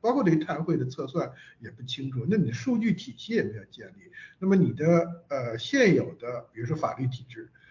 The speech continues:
体系也是不完善。啊，所以这里头有存-，有很大，很大的这种差距，要，要实现这种差距，实际上你的努力是非常大的。所以我觉得在短期内要想实现这种可能的情景，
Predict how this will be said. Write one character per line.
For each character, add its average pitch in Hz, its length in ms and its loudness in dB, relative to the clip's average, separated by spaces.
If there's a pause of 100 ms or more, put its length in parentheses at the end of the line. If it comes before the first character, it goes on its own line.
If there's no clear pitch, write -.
(140)
体 107 140 -10
系 156 420 0
也 117 100 -10
是 123 140 -10
不 131 160 -6
完 - 180 -12
善。 - 180 -12 (360)
啊， - 200 -16
所 202 140 -4
以 233 80 -4 (200)
这 302 120 4
里 - 80 4
头 180 200 4
有 226 140 6
存-， - 320 -8
有 208 100 2
很 - 240 -6
大， 156 160 -8
很 - 220 -10
大 254 260 4
的 196 100 0
这 127 40 -2
种 92 160 -6
差 - 240 -12
距， - 180 -18 (280)
要， 220 120 6 (500)
要 233 140 4 (220)
实 - 240 -2
现 311 140 8
这 202 80 6
种 120 120 2
差 143 240 -4
距， 131 160 -4
实 117 160 -6
际 127 60 -2
上 147 180 2
你 113 120 -6
的 123 80 -10
努 127 180 -2
力 120 140 -8
是 117 60 -6
非 175 180 0
常 135 180 2
大 123 120 -2
的。 135 340 -10
所 165 160 2
以 - 20 6
我 170 180 4
觉 160 220 -2
得 220 80 6
在 202 160 6
短 - 300 -2
期 - 180 -8
内 196 240 0 (280)
要 170 140 6
想 143 160 -2 (440)
实 208 240 -2
现 247 200 8
这 180 120 6
种 127 280 0
可 123 260 -4
能 113 220 -6
的 214 120 4
情 131 280 -2
景， 135 160 -4